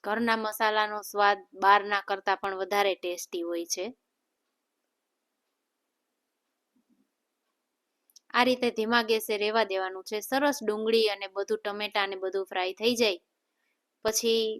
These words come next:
તેમાં આપણે જે ટમેટાં ભરવા મસાલો કર્યો છે એ નાખી દીધો છે.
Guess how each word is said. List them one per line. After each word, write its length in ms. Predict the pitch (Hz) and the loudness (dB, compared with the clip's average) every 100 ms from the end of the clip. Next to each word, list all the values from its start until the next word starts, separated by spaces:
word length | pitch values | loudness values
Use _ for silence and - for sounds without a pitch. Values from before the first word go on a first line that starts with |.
| _ _ _ - | _ _ _ -6
તેમાં 300 | 202 208 202 | -2 2 2
આપણે 280 | 196 208 202 | 0 -2 -4
જે 160 | 196 202 | -2 -2
ટમેટાં 560 | 196 190 202 208 208 202 | 0 -2 -4 0 0 0
ભરવા 320 | 190 190 190 | -2 0 0
મસાલો 460 | 180 175 202 190 190 | -2 -4 -2 -2 -2
કર્યો 380 | - 240 240 202 | 0 0 0 -2
છે 200 | 185 175 _ _ _ _ _ _ _ _ | -6 -10 _ _ _ _ _ _ _ _
એ 80 | 185 | -10
નાખી 380 | 196 208 214 214 | -4 -4 -4 -6
દીધો 260 | 185 180 180 | -4 -4 -6
છે. 200 | - | -6